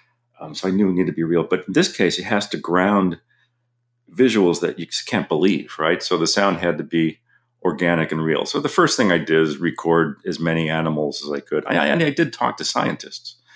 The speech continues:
Useless, a waste of time, 'cause every scientist I talked to, every paleontologist, every dinosaur expert said, "Well, I don't know what they sound like." There was one guy who studied the, uh, the crested dinosaurs, and he made a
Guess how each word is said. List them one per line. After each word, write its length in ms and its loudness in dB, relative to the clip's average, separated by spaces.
Useless, 680 2
a 60 4
waste 340 4
of 80 0
time, 340 2
'cause 160 -6
every 240 4
scientist 440 4
I 80 6
talked 300 4
to, 80 4
every 220 4
paleontologist, 920 2
every 220 0
dinosaur 480 4
expert 320 -2
said, 160 2
"Well, 100 4
I 60 6
don't 160 4
know 100 0
what 140 -6
they 120 -2
sound 180 0
like." 160 -4
There 80 4
was 100 2
one 220 6
guy 220 8
who 100 6
studied 480 4
the, 220 6
uh, 180 6
the 80 0
crested 440 4
dinosaurs, 540 2
and 80 -2
he 60 0
made 260 4
a 320 2